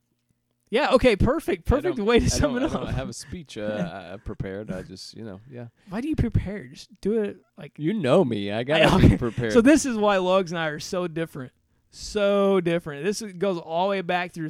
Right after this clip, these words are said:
Speaker 1: when we went to school together. Lugs, note cards, practice, lined out, organized, right?
Speaker 2: Hair done.
Speaker 1: Uh, yeah, yeah, yes.
Speaker 2: Hair parted. <laughs>
Speaker 1: Yes. Uh, Gas Man, on the other hand, it was like, "Eh,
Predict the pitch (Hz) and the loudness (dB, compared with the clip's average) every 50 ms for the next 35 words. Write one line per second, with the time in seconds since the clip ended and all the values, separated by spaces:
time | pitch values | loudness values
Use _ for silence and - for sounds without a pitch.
0 | - - 175 165 160 160 156 151 165 - - - 156 151 147 143 139 135 127 127 | -8 -6 -4 -2 -2 -2 -4 -4 -8 -14 -12 -10 -10 -8 -8 -10 -14 -16 -16 -18
1 | 120 - _ _ _ _ _ _ - 156 165 180 190 196 196 180 - - - _ | -18 -20 _ _ _ _ _ _ -8 -2 2 4 4 4 4 0 -6 -14 -20 _
2 | _ _ _ _ _ - - 160 170 175 - - 160 170 165 165 156 147 - - | _ _ _ _ _ -12 -6 -6 -6 -6 -6 -8 -6 -6 -6 -6 -8 -8 -12 -12
3 | - - _ _ _ _ _ _ _ - - 156 147 151 160 - 147 143 143 151 | -14 -16 _ _ _ _ _ _ _ -6 -6 -6 -8 -12 -14 -14 -12 -12 -12 -12
4 | - - _ _ _ _ _ _ _ _ _ _ _ _ _ _ 160 156 156 160 | -14 -20 _ _ _ _ _ _ _ _ _ _ _ _ _ _ -10 -8 -6 -6
5 | 160 151 139 143 139 139 135 135 135 - - _ _ - 151 143 135 139 131 123 | -8 -8 -8 -8 -8 -6 -6 -6 -6 -8 -10 _ _ -2 -2 -2 -2 -4 -10 -12
6 | 120 113 - - - - 151 156 170 196 214 - - - - 120 120 113 110 107 | -14 -14 -16 -20 -14 -8 -6 -4 -4 -4 -4 -8 -12 -14 -12 -12 -12 -10 -10 -8
7 | 101 101 104 107 - _ _ _ _ _ 185 196 - 208 196 175 156 - - 170 | -8 -8 -8 -10 -14 _ _ _ _ _ -14 -10 -6 -4 -2 -2 -2 -4 -8 -10
8 | 175 165 160 165 - - 165 165 156 135 131 - - - - 123 110 - - 117 | -8 -6 -6 -8 -8 -8 -6 -6 -6 -6 -8 -12 -12 -8 -6 -6 -6 -4 -4 -4
9 | 107 104 113 117 - - - - - 160 143 131 - - - _ - - _ _ | -4 -4 -4 -4 -4 -6 -6 -8 -12 -12 -12 -12 -12 -16 -20 _ -20 -20 _ _
10 | _ _ _ - - _ - 160 160 156 151 147 - 170 170 170 190 202 247 285 | _ _ _ -20 -20 _ -6 -4 -2 -2 -2 -4 -6 -8 -2 0 2 4 4 4
11 | 240 - 277 262 262 262 254 254 247 254 254 254 254 240 233 240 240 240 240 220 | 4 4 2 2 2 2 0 2 2 2 4 2 2 0 0 -2 -2 0 0 0
12 | 214 196 196 190 185 - - _ - 277 294 285 277 | 0 2 2 2 2 0 -4 _ -6 0 2 4 4